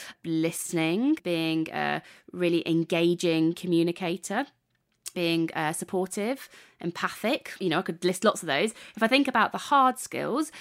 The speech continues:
there's a very hard coaching skill in there. I think there's a, there's a particular skill around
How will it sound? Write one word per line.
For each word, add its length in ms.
there's 120
a 60
very 260
hard 480
coaching 720
skill 480
in 180
there. 280
I 60
think 120
there's 140
a, 300
there's 140
a 60
particular 460
skill 420
around 440